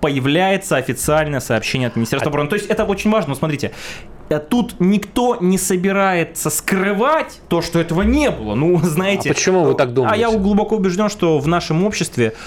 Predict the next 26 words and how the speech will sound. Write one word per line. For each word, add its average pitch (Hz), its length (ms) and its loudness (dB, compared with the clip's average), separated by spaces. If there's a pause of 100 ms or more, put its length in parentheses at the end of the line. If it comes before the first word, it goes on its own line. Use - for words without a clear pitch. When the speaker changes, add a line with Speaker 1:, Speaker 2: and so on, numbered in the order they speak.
(100)
Speaker 1:
э, 123 260 2
даже 139 240 -2
вот 123 220 -6
в, 131 200 0
в 139 60 2
условиях, 139 580 0
э, 113 140 2 (640)
тех, - 300 -4 (200)
э, 110 540 2
запретов, 147 760 0
э, 117 1000 2
границ, 165 680 0
которые 139 320 0
устанавливаются 131 720 0
там 110 160 0
депутатами, 139 600 0
Министерством 120 500 0
образования 117 440 0
и - 20 0
так 139 180 -4
далее, 208 400 0 (280)
можете 220 240 0
со 226 100 0
мной 220 140 2
не 202 80 0
согласиться, 208 640 0